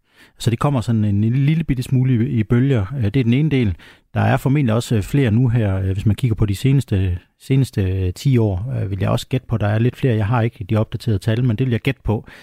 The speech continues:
Øh, men man bliver nødt til at kigge på de her over længere tid, fordi, øh, drab er forholdsvis sjældne.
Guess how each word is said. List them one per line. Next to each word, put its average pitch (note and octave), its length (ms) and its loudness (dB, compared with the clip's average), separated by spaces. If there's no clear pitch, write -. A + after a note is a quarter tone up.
Øh, A2+ 120 2
men A2 140 4
man A#2 140 2
bliver A2+ 160 -2
nødt C#3+ 100 0
til - 80 -10
at - 20 -16
kigge - 160 -4
på - 60 0
de B2+ 80 -2
her A#2+ 120 4
over A2 180 2
længere A#2+ 240 2
tid, C3 220 -2
fordi, G#2 360 -2
øh, F#2 160 -2
drab A2+ 240 -2
er G2+ 40 -2
forholdsvis A2 420 -4
sjældne. B2 420 2